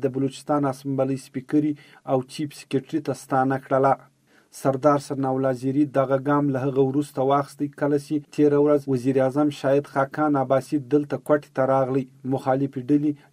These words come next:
له ده سره د لیدلو لپاره ډډه وکړله. د اعلی وزیر په ضد باندې څوارلس غړو د بې باورۍ تحریک جمع کړی و چې نن مازدیګر به وړاندې کېدی. پر دغه تحریک باندې د مسلم لیگ کاپ، جمعیت علما اسلام فضل الرحمن ډله،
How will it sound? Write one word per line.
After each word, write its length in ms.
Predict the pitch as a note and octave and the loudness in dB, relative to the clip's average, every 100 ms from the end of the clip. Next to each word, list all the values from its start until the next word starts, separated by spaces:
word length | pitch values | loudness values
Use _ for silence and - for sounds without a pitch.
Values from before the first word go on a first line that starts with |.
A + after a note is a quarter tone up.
| C3+ | -2
له 140 | B2+ | 0
ده 80 | D3 C#3+ | 0 0
سره 240 | C#3 B2+ B2 | -2 -2 0
د 160 | C3 C3 | -2 -2
لیدلو 420 | C3+ B2 C3 C3+ C3+ | -4 0 0 0 0
لپاره 400 | C3 D3 D3 C#3+ | 0 2 2 2
ډډه 240 | C3 C3 C3+ | 2 2 2
وکړله. 400 | C3+ - C#3 C#3 C3 - _ _ _ C3 | 0 0 2 4 2 -2 _ _ _ -4
د 20 | C3+ C#3 | 0 2
اعلی 240 | C#3 D3+ C#3+ | 4 6 4
وزیر 320 | C#3 D3 - | 2 -2 -2
په 140 | C3 B2+ | -4 -2
ضد 240 | D3+ C3 | -2 0
باندې 280 | D3 D3 D3+ C#3+ - | 0 0 -2 -6 -2
څوارلس 520 | D3+ D3 D3 C#3+ B2 A2+ | 0 2 0 -4 -4 0
غړو 240 | D3 D3+ C#3+ - - | 2 2 -4 -14 -6
د 20 | B2+ B2 | -4 0
بې 100 | C3+ B2+ | 0 4
باورۍ 320 | C3+ C3+ D3+ C#3+ C3+ | 4 4 2 0 -2
تحریک 340 | C3 D3+ - C3+ | -2 -4 -4 -2
جمع 180 | C3 C3 | -2 -2
کړی 200 | C#3 C3 C3+ | -2 0 0
و 160 | C3+ - | -2 -4
چې 80 | C3+ C#3+ | -2 2
نن 200 | D3+ C#3+ | 2 2
مازدیګر 380 | C3 - D3+ D3 C#3+ | 0 0 2 2 4
به 60 | C#3 | 4
وړاندې 320 | C3+ C3+ B2+ - | 4 0 -4 -2
کېدی. 300 | C#3 B2+ C3+ - _ _ - | 0 0 -2 -4 _ _ -6
پر 100 | C#3 | -2
دغه 180 | C3 B2+ C3 | 0 -2 0
تحریک 280 | C#3+ C3+ C#3+ C#3+ | -2 -2 -2 -2
باندې 640 | D3 D3+ D3 D3 _ B2+ | -2 -2 -6 -10 _ -4
د 80 | C3+ | -2
مسلم 300 | C3+ - C3+ C3 | -2 -2 -2 -2
لیگ 120 | B2+ - | -4 -2
کاپ، 260 | C#3+ D3 - B2+ | 0 0 -4 -4
جمعیت 320 | B2+ D3 C#3+ | 0 0 2
علما 320 | C3+ C3+ C3+ C3 | 0 0 0 -2
اسلام 300 | C3 C#3 C3+ B2+ | -4 -4 -4 -4
فضل 240 | B2+ B2 C3+ | -6 -4 -2
الرحمن 420 | B2+ C3 C#3+ D3 C#3+ | -2 0 2 2 2
ډله، 200 | D3 | 4